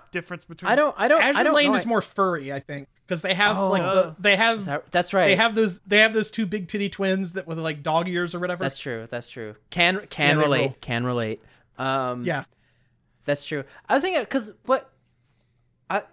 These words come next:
Speaker 2: yeah, I was just talking with, uh, with Ren about this, actually, about how, like, it seemed like Contact Collection was, like, the boat thing, and then it's just, like, it's like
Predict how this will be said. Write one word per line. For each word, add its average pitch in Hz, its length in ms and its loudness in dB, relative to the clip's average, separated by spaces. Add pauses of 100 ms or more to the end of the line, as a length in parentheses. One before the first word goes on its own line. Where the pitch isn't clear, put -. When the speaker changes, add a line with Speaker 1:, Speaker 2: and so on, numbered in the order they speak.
(140)
Speaker 2:
yeah, 202 260 -2
I 190 40 4
was 226 120 2
just 320 140 -4
talking 196 420 -4
with, 139 200 -4
uh, 127 380 0
with 196 200 -4 (280)
Ren 180 300 4
about 135 260 -2
this, 139 140 -8
actually, 131 300 -4
about 123 240 -2
how, 131 120 0
like, 117 320 -4 (400)
it 165 160 -8
seemed 175 160 -4
like 151 160 -6
Contact 147 380 -4
Collection 139 480 -4
was, 131 380 -2
like, 123 300 -4
the 127 120 -6
boat 131 340 -2
thing, 123 460 -6 (280)
and 135 140 -4
then 135 100 0
it's 131 80 -8
just, - 160 -8
like, 131 240 -4
it's 139 120 -6
like 135 140 -8